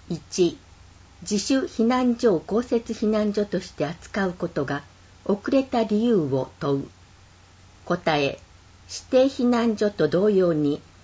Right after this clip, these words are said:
支援を行うことができるが、支援が遅れ申し訳なかった。今後は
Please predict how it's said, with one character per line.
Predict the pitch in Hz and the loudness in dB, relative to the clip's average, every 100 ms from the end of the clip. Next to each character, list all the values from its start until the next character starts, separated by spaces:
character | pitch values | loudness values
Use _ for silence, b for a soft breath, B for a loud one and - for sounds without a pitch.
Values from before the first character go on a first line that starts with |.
| - | -20
支 | - - 254 | -14 2 4
援 | 294 294 | 6 4
を | 240 | 2
行 | - 208 262 | 2 -2 0
う | 254 254 247 | 2 0 0
こ | 247 | -4
と | 233 233 | 0 0
が | 151 | 2
で | 156 | 0
き | 151 180 | -2 -2
る | 147 135 | 0 -2
が、 | 127 131 - - - | -4 -10 -16 -20 -20
支 | - - | -8 4
援 | 220 247 214 | 6 6 2
が | 196 180 - | 0 -2 -2
遅 | 180 - | -4 0
れ | 247 214 | 2 4
申 | 190 240 | 2 0
し | 247 | 0
訳 | 220 214 190 | -4 -2 -2
な | 180 | -2
か | - 131 | -6 -14
っ | |
た。 | - - - - - - - - - - - - - - - - - | -16 -18 -18 -18 -20 -20 -20 -20 -20 -20 -20 -20 -20 -20 -20 -20 -4
今 | 175 208 196 | 2 2 4
後 | 185 | 4
は | 160 165 | 2 0